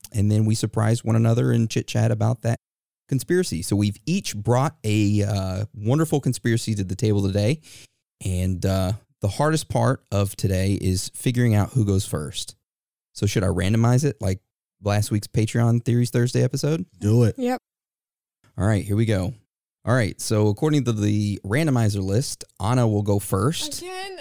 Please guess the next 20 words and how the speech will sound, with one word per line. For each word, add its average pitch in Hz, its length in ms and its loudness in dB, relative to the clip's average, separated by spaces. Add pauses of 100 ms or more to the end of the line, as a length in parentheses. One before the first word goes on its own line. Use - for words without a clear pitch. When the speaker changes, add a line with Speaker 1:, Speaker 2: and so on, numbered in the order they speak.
Speaker 3:
Oh 302 280 -8
my 269 180 -4
gosh, 262 540 -4
okay. 247 500 -6
Speaker 1:
Aaron 123 260 4
will 117 120 4
go 110 100 4
second, 113 420 0 (200)
Hans 139 400 0
will 131 80 2
go 117 160 2
third, 131 440 0
and 95 200 0
Dan 117 280 2
will 98 160 -2
wrap 117 280 0
it 117 80 0
up 131 260 0
with 98 420 -4
the 98 400 -2